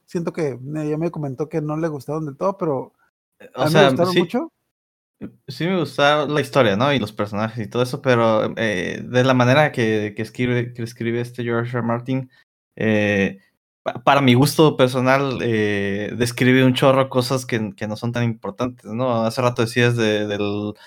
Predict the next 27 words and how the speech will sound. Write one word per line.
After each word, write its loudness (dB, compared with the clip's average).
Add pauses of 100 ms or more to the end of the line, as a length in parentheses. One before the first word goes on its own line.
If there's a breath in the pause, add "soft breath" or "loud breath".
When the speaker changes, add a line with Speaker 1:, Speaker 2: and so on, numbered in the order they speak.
(240 soft breath)
Speaker 2:
que -10
te 0
introducía 4
a 6
los 2
familiares 0
de, -6 (120)
de, -6 (120)
de -14
todos -2
los 0
personajes, 0
pero 4
no 2 (500 soft breath)
como 6
de 4
tres 4
o 2
cuatro 4
generaciones 2
atrás, 2
entonces -6
Speaker 1:
Ujú. -2
Speaker 2:
era -2
como -2
que -4
había 2